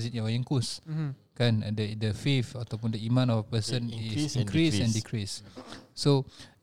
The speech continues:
Speaker 1: and if you, you know, look into deeper the meaning of prayers and then look at every rakaat that we pray,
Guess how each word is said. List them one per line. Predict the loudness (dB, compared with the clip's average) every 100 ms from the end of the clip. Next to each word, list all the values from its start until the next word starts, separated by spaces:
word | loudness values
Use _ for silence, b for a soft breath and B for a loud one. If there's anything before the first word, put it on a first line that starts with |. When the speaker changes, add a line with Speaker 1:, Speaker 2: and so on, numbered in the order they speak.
| _
Speaker 1:
and | 2 4 4 4
if | 4 2 0
you, | 4 6 6 2 -4 _ -2
you |
know, | 4 4 4 2
look | 4 6 6 4
into | 2 4 4
deeper | 2 -2 -2 -2 2 4 4 4 2
the | -2 -2
meaning | 2 4 4 2
of | 0 -2 -4 -2
prayers | 2 6 6 6 2 -2
and | 0 2
then | 4 2
look | 0 -4 _
at | -2 -2 -6 _ 0
every | 4 6 6 6 6 6 6
rakaat | 4 4 2 0 -4
that | -6 0
we | 2 2
pray, | 4 4 4 2